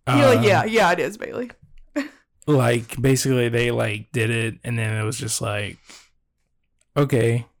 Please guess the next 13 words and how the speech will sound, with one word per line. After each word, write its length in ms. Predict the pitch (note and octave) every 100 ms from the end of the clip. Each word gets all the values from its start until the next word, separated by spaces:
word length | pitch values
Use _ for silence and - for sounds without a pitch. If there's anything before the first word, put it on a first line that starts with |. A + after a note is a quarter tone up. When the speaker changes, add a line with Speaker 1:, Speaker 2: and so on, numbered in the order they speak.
| -
Speaker 2:
you 100 | B2
know, 260 | A#2 A2+ A2+ -
you're 140 | C#3+ C3
good. 360 | B2+ A#2 A#2+ - _
You're 120 | B2+ B2+
healed." 420 | C3+ A2+ A2+ C3 _ _ _ _ _ _ _ -
Speaker 1:
Um, 200 | A#3+ A#3+
Speaker 2:
And 80 | A#3+
Speaker 1:
but 140 | A#3+
are 200 | A3+ G#3+
Speaker 2:
then 120 | - -
Speaker 1:
you? 340 | A2 A2 C#3+
Speaker 2:
they, 280 | A#2+ A#2 A2+